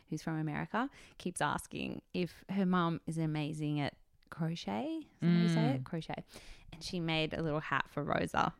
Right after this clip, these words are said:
Speaker 1: And she's like, um, "Has the package arrived yet?"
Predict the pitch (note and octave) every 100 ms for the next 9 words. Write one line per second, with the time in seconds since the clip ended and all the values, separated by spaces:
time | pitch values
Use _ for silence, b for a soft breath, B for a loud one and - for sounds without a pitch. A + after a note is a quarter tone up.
0 | - - - - G3 F#3+ - - _ _
1 | - F#3+ G3+ G3+ G3+ F#3 A3+ - - B3
2 | B3 A3+ A3 E4+ - A#4 F#3 D3+ D#3 -
3 | F#3 A3+